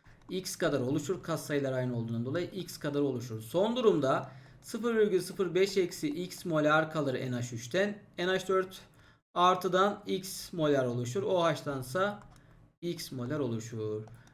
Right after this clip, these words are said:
K C yani K B baz olduğu için K B diyorum, aynı şey. N H dört iyonunun derişimi çarpı O H iyonunun derişimi bölü neydi? N H üç yo-, e, N H üç molekülün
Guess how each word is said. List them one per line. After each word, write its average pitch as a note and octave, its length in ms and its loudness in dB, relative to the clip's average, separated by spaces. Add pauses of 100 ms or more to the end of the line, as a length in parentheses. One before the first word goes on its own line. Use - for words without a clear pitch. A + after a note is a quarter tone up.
(200)
K G3 420 8
C F3+ 60 2
yani D3 640 0
K D3 380 2
B B2+ 240 0
baz C#3 220 0
olduğu D3 200 4
için D3 260 -6
K C#3 300 -2
B C3+ 140 -2
diyorum, A2+ 280 -4
aynı C#3 260 -6
şey. B2 420 -6 (640)
N D#3+ 100 0
H G3+ 320 2
dört G#3 360 4
iyonunun E3 640 2
derişimi D#3+ 920 2 (680)
çarpı F#3+ 500 4
O E3+ 340 4
H G3+ 260 0
iyonunun D3 520 0
derişimi D#3 880 0 (380)
bölü F#3+ 720 10 (100)
neydi? G3+ 560 4 (720)
N F3 80 0
H F3 240 -2
üç - 160 -8
yo-, D#3+ 300 -2
e, D#3 300 -2
N - 20 2
H F3 220 -2
üç - 220 -8
molekülün D#3+ 680 -2